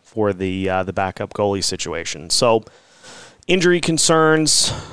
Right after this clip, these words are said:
backup goalie situation are both, uh, one to keep an eye on here. Free agency starts next week.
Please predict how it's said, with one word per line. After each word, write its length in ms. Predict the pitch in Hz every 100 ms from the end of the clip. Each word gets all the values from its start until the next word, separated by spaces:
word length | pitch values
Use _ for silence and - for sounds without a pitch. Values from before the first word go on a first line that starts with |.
| - - _ _
backup 460 | 95 117 131 147 127
goalie 320 | 131 131 127
situation 760 | 131 117 120 120 113 120 117
are 280 | 113 113 110
both, 580 | 104 117 113 110 - -
uh, 300 | 113 110 107
one 580 | 87 110 107 107 107 85
to 240 | - 110 98
keep 220 | 123 110
an 100 | 95
eye 260 | 95 113 120
on 180 | 113 113
here. 320 | 110 110 107 - - - -
Free 220 | - 110
agency 380 | 113 113 107 113
starts 380 | 101 107 104 -
next 300 | 87 - 113
week. 540 | 143 160 - - -